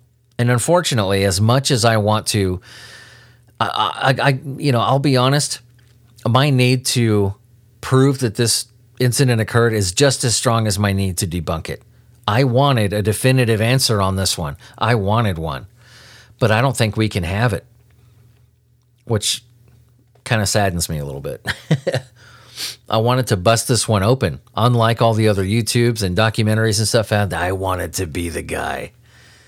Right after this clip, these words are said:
But, uh, unfortunately, didn't really turn out that way. <laughs> Inconclusive. But I can tell you that something out of the ordinary did happen.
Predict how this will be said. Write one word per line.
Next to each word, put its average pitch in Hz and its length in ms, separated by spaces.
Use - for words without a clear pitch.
But, 110 320
uh, 95 240
unfortunately, 143 680
didn't 135 200
really 123 420
turn 110 220
out 90 180
that 76 220
way. 69 220
<laughs> - 1400
Inconclusive. 107 720
But 117 140
I 113 60
can 147 220
tell 147 140
you 147 120
that 127 100
something 123 360
out 120 120
of 113 60
the 117 100
ordinary 110 380
did 117 180
happen. 113 400